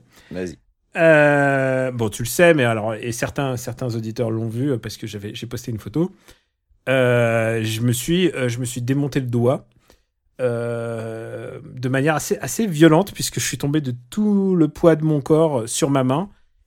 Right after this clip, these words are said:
Speaker 2: Et, euh, et elle a pas réussi, euh, j'ai pas réussi à faire le, le fameux cabré, euh, de, de Spider-Man, en fait, tu vois, se,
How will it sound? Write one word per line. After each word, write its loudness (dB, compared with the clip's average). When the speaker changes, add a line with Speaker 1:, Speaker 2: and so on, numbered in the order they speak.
Speaker 2:
Et, 4
euh, 6
et 0
elle 4
a 0
pas 4
réussi, 0
euh, 4
j'ai 0
pas 4
réussi 2
à 4
faire 2
le, 4
le 0
fameux 0
cabré, 4
euh, 0
de, 0
de -4
Spider-Man, 4
en -2
fait, -6
tu -14
vois, -2
se, -6